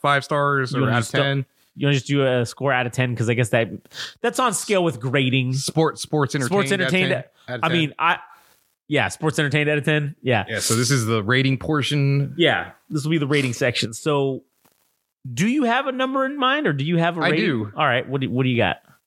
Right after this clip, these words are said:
Speaker 1: Um, I would say nine and a half or ten, possibly. <coughs> Near perfect. Nine point five, possibly ten. I, I, I don't know if it's a perfect movie. I,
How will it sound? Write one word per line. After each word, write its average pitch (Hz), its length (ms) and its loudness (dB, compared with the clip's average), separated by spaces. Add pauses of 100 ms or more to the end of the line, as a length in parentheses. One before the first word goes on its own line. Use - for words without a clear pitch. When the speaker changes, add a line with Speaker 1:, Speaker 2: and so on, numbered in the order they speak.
(120)
Speaker 1:
Um, 127 580 0 (1400)
I 156 220 2
would 139 220 0
say 123 600 0 (720)
nine 123 280 2
and 123 140 2
a 117 40 -2
half 117 380 -2 (880)
or 110 220 0
ten, 104 420 -2
possibly. 101 640 0
<coughs> 95 60 -8
Near 131 240 2
perfect. 120 580 -2 (560)
Nine 147 140 2
point 151 180 -2
five, 127 360 -2 (320)
possibly 110 400 2
ten. 98 380 0 (880)
I, 127 140 2
I, 120 420 -2
I 135 40 4
don't 135 280 -2
know 135 200 2
if 131 80 -4
it's 139 120 -8
a 135 40 -6
perfect 151 360 0
movie. 160 320 2
I, 117 120 2